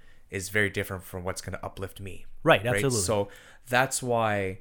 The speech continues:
Speaker 1: I think he can't help directly so much, because there is no one true answer to winning against Barbados.
Speaker 2: Yeah.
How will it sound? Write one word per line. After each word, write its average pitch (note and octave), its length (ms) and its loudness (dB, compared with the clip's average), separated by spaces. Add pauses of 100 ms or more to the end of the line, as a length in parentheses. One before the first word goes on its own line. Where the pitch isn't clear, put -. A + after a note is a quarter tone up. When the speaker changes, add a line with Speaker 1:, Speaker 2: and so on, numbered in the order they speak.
(640)
Speaker 1:
I A2+ 100 4
think - 260 -2
he A2 120 -6
can't - 320 0
help - 380 -4 (1200)
directly A2 460 0
so D3+ 160 2
much, D#3+ 440 -2 (500)
because C3 320 0
there A#2+ 180 2
is C3+ 220 2
no A2+ 540 2 (560)
one A#2 360 2
true - 360 -4
answer G2 480 -4
to - 180 -8
winning E2+ 520 -8
against G2 320 -8
Barbados. - 560 -10 (220)
Speaker 2:
Yeah. A2+ 200 -2